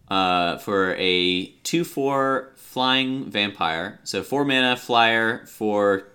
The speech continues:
it's a two four body. It's got Ascend, and it says, "At the beginning of your upkeep, if you have the City's Blessing, reveal the top card of your library and put it into your hand.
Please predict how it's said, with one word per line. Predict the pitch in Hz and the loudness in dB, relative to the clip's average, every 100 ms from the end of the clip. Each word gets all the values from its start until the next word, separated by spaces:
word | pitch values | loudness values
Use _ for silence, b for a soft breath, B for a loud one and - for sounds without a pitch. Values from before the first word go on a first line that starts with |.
| - | -8
it's | 101 95 - | -4 -4 -4
a | |
two | 104 - 113 | -6 -4 -2
four | 127 | -2
body. | 107 90 85 98 - b b b b - | 0 0 0 -4 -10 b b b b -10
It's | 113 | -6
got | - 143 | 0 2
Ascend, | 151 - 95 107 127 _ _ - | 2 2 2 0 -8 _ _ -8
and | 123 | -6
it | 104 | -4
says, | - 110 101 95 | 0 2 2 0
"At | 113 | -6
the | 117 | -4
beginning | 117 123 139 151 | -2 -2 0 0
of | 139 | 2
your | 107 | 0
upkeep, | 110 - 95 - - | 0 -2 -2 -4 -12
if | 98 | -8
you | 107 98 | -8 -4
have | 107 101 95 - | 0 0 0 -6
the | 101 | -4
City's | - 113 113 | -2 -2 -4
Blessing, | - 98 90 90 90 95 b b b b | -2 -2 -2 -4 -6 -8 b b b b
reveal | 104 101 131 139 | -8 0 2 4
the | 135 | 2
top | 127 120 | -2 -2
card | - 120 113 | 0 2 2
of | 104 | 0
your | 107 | 0
library | 92 87 85 82 85 92 | 0 0 -2 -4 -2 -4
and | 90 92 | -8 -10
put | 113 | -6
it | 95 | -6
into | 92 92 | -4 -6
your | 82 | -4
hand. | 80 50 - | -6 -8 -14